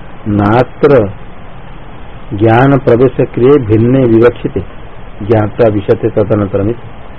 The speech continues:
ज्ञात्वा तदनंतरम विशते, ज्ञान अलग प्रवेश क्रिया अलग है, भिन्न ऐसा विवक्षित नहीं। ठीक है,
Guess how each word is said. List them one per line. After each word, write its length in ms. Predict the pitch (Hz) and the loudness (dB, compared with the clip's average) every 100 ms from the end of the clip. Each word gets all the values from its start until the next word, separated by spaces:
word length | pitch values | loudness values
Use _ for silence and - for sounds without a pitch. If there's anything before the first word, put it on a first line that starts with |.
| - - 101 | -16 -10 -4
ज्ञात्वा 560 | 104 98 - - 143 160 185 - - - - 120 | 0 0 -2 2 6 6 2 -6 -16 -16 -4 0
तदनंतरम 680 | 117 117 117 113 123 120 | 2 4 2 2 4 4
विशते, 360 | 107 139 127 120 - - - - - 110 | 2 0 0 -2 -4 -14 -16 -16 -12 -6
ज्ञान 380 | 101 107 107 123 120 | 0 2 2 2 0
अलग 300 | 104 113 131 165 185 - - - - | 2 4 4 2 0 -12 -16 -12 -2
प्रवेश 300 | 110 107 113 113 | 2 2 0 0
क्रिया 220 | - 104 92 | 2 2 2
अलग 260 | 104 123 127 | 2 4 4
है, 120 | 143 175 - - - - 101 | 0 -2 -10 -16 -14 -8 0
भिन्न 360 | 110 117 131 147 - | 2 4 2 0 -2
ऐसा 240 | 107 110 | 0 0
विवक्षित 460 | 104 107 107 107 98 | 2 2 0 -2 -2
नहीं। 320 | 90 107 139 98 - - - - - - - - - - - - - - - - - - - - - - - - - - - - - | -2 -4 -6 -10 -14 -16 -16 -16 -16 -16 -16 -16 -16 -16 -16 -16 -16 -16 -16 -16 -16 -16 -16 -16 -16 -16 -16 -16 -16 -16 -16 -10 -4
ठीक 140 | |
है, 80 | 110 | 0